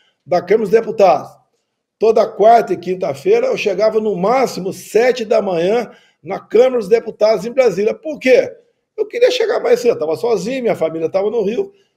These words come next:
e eu começava a trabalhar mais cedo na Câmara Municipal do Rio de Janeiro. Ou seja, ninguém mais do que nós quer o esclarecimento disso. Agora, a verdade está do nosso lado. Não está do lado, infelizmente, né?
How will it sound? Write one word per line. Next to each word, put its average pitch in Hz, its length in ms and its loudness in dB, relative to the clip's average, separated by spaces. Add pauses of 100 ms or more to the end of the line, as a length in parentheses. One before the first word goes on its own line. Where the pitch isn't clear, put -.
e - 60 -6
eu 208 80 -2
começava 208 480 -2
a 202 40 -4
trabalhar 190 500 0
mais 190 200 -6
cedo 190 320 -2
na 190 120 -4
Câmara 185 440 -4
Municipal 175 640 -2
do 170 200 -6
Rio 143 160 -8
de 160 60 -14
Janeiro. 175 360 -4 (600)
Ou 480 140 2
seja, 208 380 4
ninguém 262 240 -2
mais 254 180 0
do 220 80 -4
que 233 140 -4
nós 233 300 -2
quer 220 120 0
o 233 60 6
esclarecimento 220 640 0
disso. 208 380 -2 (500)
Agora, 190 300 2
a - 20 4
verdade 214 640 2
está 147 300 -2
do 160 100 -10
nosso 202 280 -2
lado. 185 320 2 (760)
Não 151 180 -4
está 165 300 0
do 160 100 -4
lado, 147 540 -2 (1300)
infelizmente, 151 840 -2
né? 175 160 -8